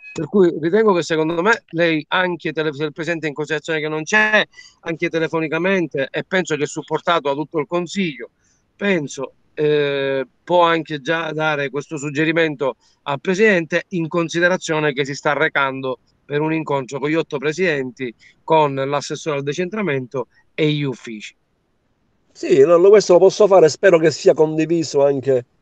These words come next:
Speaker 2: dai miei colleghi, ecco, questo,
Speaker 1: E io infatti
Speaker 2: questo
Speaker 1: ne ho
Speaker 2: volevo anche, anche sapere, ecco. <clears throat>
Speaker 1: Ne ho pure citato, li ho pure citati, infatti, dicendo
Speaker 2: Sì.
Speaker 1: penso che sia, eh,
Speaker 2: Mm.
Speaker 1: un suggerimento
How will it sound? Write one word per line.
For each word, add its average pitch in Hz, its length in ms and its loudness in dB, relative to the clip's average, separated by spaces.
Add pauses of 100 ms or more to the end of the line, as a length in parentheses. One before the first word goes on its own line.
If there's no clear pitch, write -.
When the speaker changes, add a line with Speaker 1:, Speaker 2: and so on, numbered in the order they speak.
(120)
Speaker 2:
dai 139 260 4
miei 139 160 6
colleghi, 117 640 4
ecco, 110 260 -2
questo, 107 540 -2 (320)
Speaker 1:
E 202 180 0
io 202 140 6
infatti 185 400 0
Speaker 2:
questo 170 80 0
Speaker 1:
ne - 60 4
ho 127 60 4
Speaker 2:
volevo 127 220 6
anche, 123 540 0
anche 127 340 0
sapere, 110 680 0 (260)
ecco. 170 380 4
<clears throat> - 60 -20 (720)
Speaker 1:
Ne 190 120 2
ho 190 380 4
pure 170 540 0
citato, 156 400 -2
li 151 80 -2
ho 175 80 2
pure 165 220 -2
citati, 151 420 -4
infatti, 143 400 -8
dicendo 139 400 -2
Speaker 2:
Sì. 123 80 0
Speaker 1:
penso 135 240 -2
che 135 80 -6
sia, 135 420 -2
eh, 143 100 -10
Speaker 2:
Mm. 120 140 -6
Speaker 1:
un 139 200 -10
suggerimento 139 800 -6